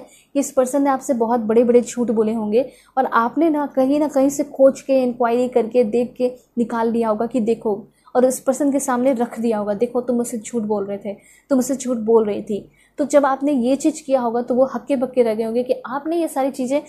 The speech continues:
कहाँ से फाइंड आउट कर लिया, आपने इस पर्सन को कहाँ से पकड़ लिया, आपने इस पर्सन की चोरी को कहाँ से पकड़ लिया। तो ये सारी चीज़ें आपके पर्सन जब आपकी तरफ से देखे होंगे, जब आप इस पर्सन को, अ, रंगे हाथों पकड़े होंगे ना, तो फिर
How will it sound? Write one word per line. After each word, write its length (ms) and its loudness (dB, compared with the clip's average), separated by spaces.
कहाँ 200 4
से 140 0
फाइंड 280 0
आउट 140 0
कर 140 0
लिया, 200 2
आपने 180 0
इस 120 -4
पर्सन 280 0
को 140 2
कहाँ 220 -2
से 220 -4
पकड़ 240 2
लिया, 200 0
आपने 260 -2
इस 100 -6
पर्सन 280 0
की 80 0
चोरी 380 0
को 120 0
कहाँ 240 -4
से 120 -4
पकड़ 280 -4
लिया। 280 -6
तो 60 0
ये 300 2
सारी 240 0
चीज़ें 400 0
आपके 220 -2
पर्सन 300 0
जब 240 2
आपकी 240 -4
तरफ 180 -4
से 140 -2
देखे 360 0
होंगे, 420 -2
जब 200 2
आप 180 0
इस 180 -8
पर्सन 300 2
को, 180 2
अ, 80 -2
रंगे 600 0
हाथों 280 -4
पकड़े 300 -4
होंगे 220 -4
ना, 140 -8
तो 100 8
फिर 400 2